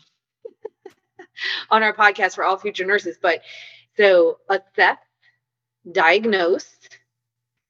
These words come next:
plan, implement, evaluate,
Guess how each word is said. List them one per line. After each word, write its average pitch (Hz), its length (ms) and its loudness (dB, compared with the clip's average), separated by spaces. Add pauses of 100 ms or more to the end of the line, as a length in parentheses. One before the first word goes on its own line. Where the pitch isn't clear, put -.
(480)
plan, 196 680 -4 (600)
implement, 185 880 -4 (440)
evaluate, 175 680 -2